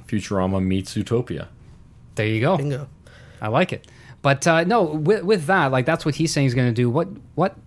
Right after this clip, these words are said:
Speaker 2: games would we like to see put into anime, cartoon style? Like, 'cause sometimes anime, if you guys
Speaker 3: Mm.
Speaker 2: watch, can get a little bit wacky. So if you're not, like,
Speaker 1: Yeah.
Speaker 2: fully into anime,
Speaker 1: So I
Speaker 2: you don't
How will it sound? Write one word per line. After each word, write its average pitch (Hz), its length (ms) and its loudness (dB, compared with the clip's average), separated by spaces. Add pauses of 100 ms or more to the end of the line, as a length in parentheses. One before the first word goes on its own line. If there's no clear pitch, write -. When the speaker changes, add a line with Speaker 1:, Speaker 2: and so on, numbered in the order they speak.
(420)
Speaker 2:
games 127 540 2
would 123 280 0
we 131 140 2
like 113 220 0
to - 80 -10
see 101 480 -4 (640)
put 127 180 -2
into 107 200 -4
anime, 107 520 0
cartoon 107 580 -2
style? 98 560 -2 (560)
Like, 131 140 2
'cause 156 100 4
sometimes 175 380 2
anime, 139 240 4
if 117 120 2
you 127 60 -2
guys 120 160 2
Speaker 3:
Mm. 117 60 2
Speaker 2:
watch, 113 260 2
can 120 140 -2
get 123 160 2
a 123 40 0
little 113 220 -2
bit 104 140 -2
wacky. 107 500 -2
So 110 280 -2
if - 100 -8
you're 139 100 2
not, 139 160 2
like, 120 140 0
Speaker 1:
Yeah. - 60 -16
Speaker 2:
fully 143 280 2
into 139 160 0
anime, 139 240 2
Speaker 1:
So 143 260 4
I 123 120 4
Speaker 2:
you 127 60 2
don't - 20 -16